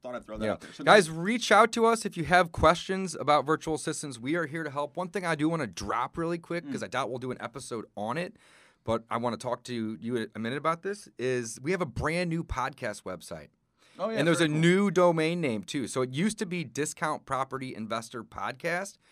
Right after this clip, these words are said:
Speaker 2: which is, like, three hundred letters long. Um, and we're gonna forward that to the new one, but the new one's really easy to remember. It's D P I podcast dot com.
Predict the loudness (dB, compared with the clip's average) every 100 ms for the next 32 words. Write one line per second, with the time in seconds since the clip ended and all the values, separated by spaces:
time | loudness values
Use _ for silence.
0 | _ _ -10 -6 -4 -4 -6 -8 -6 -6
1 | -4 -4 -2 -4 -2 -2 -2 -6 -6 -4
2 | -4 -4 -10 _ _ _ _ _ 0 2
3 | 4 2 -4 _ _ -6 2 4 2 2
4 | 4 4 4 4 0 -2 -6 -4 -2 -2
5 | -2 -4 -6 -4 -2 0 -2 -2 -2 -2
6 | -2 -4 -4 -6 -6 -6 -6 -6 -8 -12
7 | -12 -8 -8 -6 -2 -2 0 -4 -4 -6
8 | -6 -10 -14 -16 -14 -14 -12 -14 -14